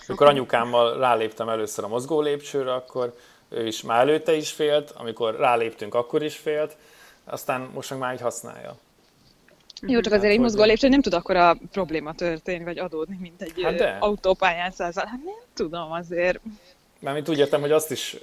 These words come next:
Speaker 1: a, nem tudod, a-, arról ugyanúgy félsz, ránézel, és biztos valami nem szép, ö, képet festesz le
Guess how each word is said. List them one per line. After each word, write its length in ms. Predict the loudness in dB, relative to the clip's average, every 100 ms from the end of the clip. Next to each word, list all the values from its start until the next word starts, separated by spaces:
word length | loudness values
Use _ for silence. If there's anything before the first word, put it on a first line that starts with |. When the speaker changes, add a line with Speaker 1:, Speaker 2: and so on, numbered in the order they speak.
| -20 -18
Speaker 1:
a, 60 | -18 -18 -10
nem 180 | -8 -6
tudod, 320 | -6 -6 -6
a-, 260 | -6 -4 -2
arról 100 | -2
ugyanúgy 400 | 0 -2 -4 -10 -4
félsz, 560 | 0 0 -2 -6 -12 -8
ránézel, 640 | -4 -4 -4 -4 -2 -2
és 240 | -2 -6 -8
biztos 240 | -6 -6 -6
valami 200 | -6 -8
nem 100 | -6
szép, 320 | -6 -8 -12 -20 -20 -20 -20 -20 -16
ö, 40 | -14 -14 -6
képet 340 | -4 -2 -4
festesz 380 | -4 -6 -8
le 60 | -6